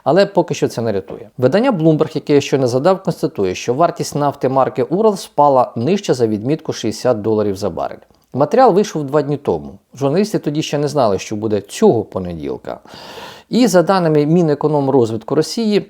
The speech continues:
у березні Уралс продавали за кордон у середньому по п'ятдесят вісім цілих дев'яносто дев'ять сотих долара. Це рекордно дешево з літа двадцять третього року. А зараз, друзі, ціна складає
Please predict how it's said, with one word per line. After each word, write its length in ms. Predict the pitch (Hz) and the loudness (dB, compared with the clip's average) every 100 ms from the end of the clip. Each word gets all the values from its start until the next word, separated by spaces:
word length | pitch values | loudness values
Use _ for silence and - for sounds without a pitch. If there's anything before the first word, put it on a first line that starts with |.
| _ | _
у 80 | 143 | -2
березні 480 | 143 135 117 120 113 | 2 2 0 -4 -4
Уралс 340 | 135 185 190 | -2 0 -2
продавали 640 | - 123 110 113 131 120 110 - _ | -2 -2 0 2 4 2 0 -10 _
за 400 | 110 110 107 139 | -8 -6 0 0
кордон 480 | - 113 110 170 185 | 0 -4 -2 0 0
у 80 | 127 | -4
середньому 560 | 117 123 147 147 135 123 | -4 0 0 0 -2 -2
по 240 | - 135 | 0 0
п'ятдесят 480 | 135 143 135 147 139 | 2 0 0 0 -2
вісім 260 | 131 131 120 | -4 -4 -4
цілих 300 | - 196 147 | -2 -2 -2
дев'яносто 320 | 131 135 - | -4 -4 0
дев'ять 260 | 143 139 | 0 0
сотих 280 | - 135 139 | -2 -4 -4
долара. 400 | 123 95 76 64 - _ _ | -4 -6 -6 -10 -14 _ _
Це 220 | - 165 | 0 2
рекордно 520 | 160 - 160 117 120 | 2 2 2 2 -2
дешево 420 | 117 220 - 151 | 0 0 2 -2
з 100 | 113 | 0
літа 180 | 151 151 | -4 -4
двадцять 280 | 110 117 - | -2 -2 -2
третього 320 | 127 123 113 | -6 -4 -6
року. 220 | 73 - - _ - | -6 -12 -20 _ -8
А 160 | 110 | -6
зараз, 280 | 101 160 180 | 0 0 0
друзі, 300 | 123 98 - - _ - - _ | -2 -6 -8 -20 _ -20 -20 _
ціна 360 | - 113 135 | -6 -4 -2
складає 520 | 170 - 117 127 127 | -4 -2 2 6 4